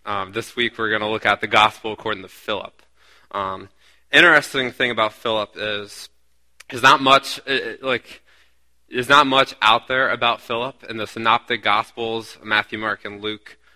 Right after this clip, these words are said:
um, all, all that's in about Philip is he's mentioned. He's mentioned in the list of disciples. Um, and so we're mainly gonna be in the Gospel of John. So if you wanna take your text,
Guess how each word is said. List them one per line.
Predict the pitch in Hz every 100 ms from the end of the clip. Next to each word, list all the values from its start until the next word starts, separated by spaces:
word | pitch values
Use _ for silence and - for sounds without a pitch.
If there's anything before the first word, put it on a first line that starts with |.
| _
um, | 101 101 92 90 _ _ _ -
all, | - 127
all | 107 123 135 135
that's | 127 113 - - -
in | 127 120
about | 110 104
Philip | - 113 104 -
is | 104 101 - -
he's | 113 104
mentioned. | 104 98 - 85
He's | 98 95
mentioned | 101 98 - 95
in | 92 95 - _ _
the | - 104
list | 107 98 98
of | 95
disciples. | 98 95 87 85 92 92 -
Um, | 101 95 92
and | 95
so | 107 107
we're | 113
mainly | 120 139 147
gonna | 139 123
be | 120
in |
the | 113
Gospel | 107 104 - 104
of | 98
John. | 101 98 95
So | 107 98
if | -
you | 117
wanna | 131 135
take | - 123
your | 117
text, | - 110 107 -